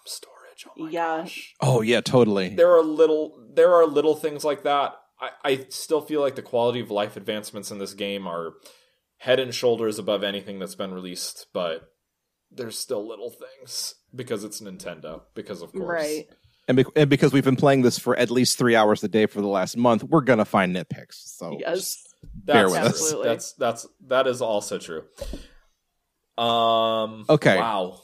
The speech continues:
Speaker 3: Uh, my, my next item on my list here of, of my, my fake list of things that I wanna <laughs> talk about.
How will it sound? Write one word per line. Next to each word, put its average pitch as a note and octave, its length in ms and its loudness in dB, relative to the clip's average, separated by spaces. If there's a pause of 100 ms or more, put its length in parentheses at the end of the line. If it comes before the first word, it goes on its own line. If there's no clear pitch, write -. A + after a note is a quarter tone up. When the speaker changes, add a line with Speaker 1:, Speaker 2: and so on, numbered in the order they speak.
Speaker 3:
Uh, B2 240 2 (120)
my, D3+ 400 4
my C#3+ 180 4
next E3 400 0 (100)
item C3+ 280 6
on A#2 200 2
my A2 120 2
list A2 280 2
here A2 160 2
of, G2+ 200 0
of A2 220 0
my, B2+ 200 4
my A#2 280 -2 (140)
fake D3 400 2
list B2+ 300 4
of A2+ 100 2
things A#2 380 2
that G#2 100 0
I G#2 60 4
wanna G2+ 220 2
<laughs> - 20 -6
talk - 320 -2
about. - 380 -2